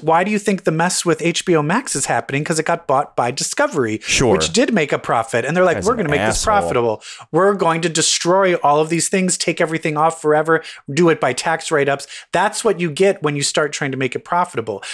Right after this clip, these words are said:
Speaker 1: The only problem is all of these things, like H B O has Discovery, they all have something that is profitable separate.
Speaker 2: Yeah. Yes.
Speaker 1: Netflix does not have that. And Netflix is the holdout.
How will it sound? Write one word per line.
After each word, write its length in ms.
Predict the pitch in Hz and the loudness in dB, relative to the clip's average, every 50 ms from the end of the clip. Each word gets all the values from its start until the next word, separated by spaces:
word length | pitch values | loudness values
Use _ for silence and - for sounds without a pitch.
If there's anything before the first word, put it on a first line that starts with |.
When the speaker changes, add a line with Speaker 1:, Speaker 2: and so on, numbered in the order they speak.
| - - - | -12 -6 -2
Speaker 1:
The 120 | 165 151 | 0 0
only 260 | 151 180 202 220 214 | 2 2 2 2 2
problem 480 | 208 - - 202 202 214 202 190 160 143 | 0 0 0 2 2 2 2 0 0 0
is 200 | 135 135 131 143 | 2 0 0 0
all 280 | - 139 147 165 185 208 | 2 2 4 4 4 4
of 100 | 202 180 | 2 0
these 240 | 175 160 147 - | 0 0 0 0
things, 300 | - 208 196 180 151 147 | 0 0 0 0 0 0
like 220 | 143 127 120 120 - _ _ - - - - - | 0 0 0 -2 -6 _ _ -20 -20 -12 -4 -2
H 240 | 160 175 - - | 0 0 0 0
B 100 | - 180 | 0 2
O 60 | 175 165 | 2 2
has 220 | 175 165 147 143 | 2 0 -2 -2
Discovery, 480 | 143 143 127 - - 180 165 160 151 143 | -2 -4 -2 0 0 0 0 2 0 2
they 160 | 139 151 147 | 2 2 2
all 200 | - 160 180 196 | 4 4 2 2
have 200 | 180 208 185 - | 2 0 -4 -2
something 340 | - - 175 165 - 170 147 | -2 -2 -2 -2 -2 -2 -2
that 180 | 151 147 147 - | -2 -2 0 0
is 160 | 165 160 - | -2 -2 -2
profitable 680 | - - 160 143 139 - - 135 127 135 127 127 120 - - - - - | -4 -2 0 0 0 -2 -4 -6 -4 -2 0 -2 -2 -4 -8 -18 -10 -4
separate. 640 | - - - - 170 160 - - 117 110 - - _ _ _ - - - - | -2 -2 0 0 0 -2 -2 -4 -6 -6 -6 -8 _ _ _ -20 -20 -10 -2
Speaker 2:
Yeah. 240 | - 120 117 87 69 - - _ _ _ _ _ | 2 2 2 2 0 -4 -10 _ _ _ _ _
Yes. 160 | - - 156 165 180 190 - - | 0 2 2 2 2 0 0 0
Speaker 1:
Netflix 240 | 190 165 - - - | 0 0 0 0 0
does 180 | 156 147 135 | 0 0 0
not 220 | 147 147 143 139 - | 0 0 0 0 -2
have 400 | - - - 151 147 139 127 117 | -2 -2 0 0 0 -2 -4 -4
that. 300 | 120 104 98 - - - - - - - - | -4 -4 -6 -6 -12 -14 -16 -16 -12 -8 -4
And 260 | 160 160 156 156 160 | -4 -2 -2 0 0
Netflix 600 | 170 180 180 - - - 180 165 165 - - - | 0 0 -2 -2 -2 0 0 0 0 -2 -2 0
is 220 | 156 160 151 147 147 | 0 0 0 0 -2
the 80 | 143 | -4
holdout. 600 | - - - 156 143 117 107 107 117 135 135 - | -2 0 0 0 0 0 -4 -6 -8 -10 -10 -10